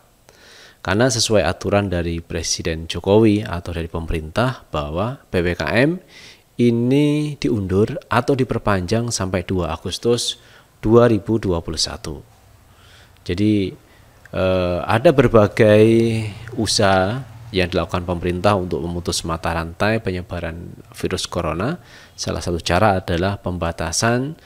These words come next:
kegiatan masyarakat dengan P P K M level empat ini. Namun, di aturan P P K M level empat ini banyak mendapatkan sorotan dari publik.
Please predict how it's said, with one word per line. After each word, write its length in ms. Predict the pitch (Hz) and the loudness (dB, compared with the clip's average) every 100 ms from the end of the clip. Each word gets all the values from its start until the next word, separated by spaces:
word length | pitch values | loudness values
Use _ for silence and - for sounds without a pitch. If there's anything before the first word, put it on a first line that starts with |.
| _ | _
kegiatan 560 | - 87 90 82 92 92 | -12 -8 -6 -6 -6 -6
masyarakat 720 | 85 - 85 76 - 87 - _ - _ _ _ | -6 -8 -8 -10 -12 -16 -18 _ -20 _ _ _
dengan 400 | 90 135 208 113 | -4 0 0 -2
P 160 | 92 | -4
P 80 | 87 | -4
K 160 | - 80 98 | -6 -4 -4
M 160 | 98 | -4
level 320 | 85 - 76 | -6 -6 -8
empat 240 | 82 85 - | -8 -10 -10
ini. 320 | 85 82 - _ - - - _ 101 | -12 -14 -20 _ -20 -20 -20 _ 0
Namun, 480 | 120 156 175 170 - - _ _ | 4 4 4 0 -8 -18 _ _
di 160 | - 127 | 2 2
aturan 640 | 123 127 - 127 139 175 | 4 0 4 6 6 6
P 80 | 156 | 2
P 160 | 127 117 | 0 2
K 80 | 113 | 2
M 80 | |
level 400 | 110 107 110 104 | 2 0 0 0
empat 160 | 107 110 92 | 0 0 -2
ini 400 | 101 139 156 185 - - - - | 0 -2 -4 -8 -18 -20 -20 0
banyak 320 | 98 110 139 123 | 2 4 2 2
mendapatkan 960 | 107 101 104 104 - 120 120 120 110 | 2 2 2 0 2 0 0 -4 -6
sorotan 480 | - 117 113 131 131 | 0 2 4 2 2
dari 160 | 113 101 | 2 2
publik. 640 | 110 87 76 - - - | 0 -2 -6 -8 -12 -12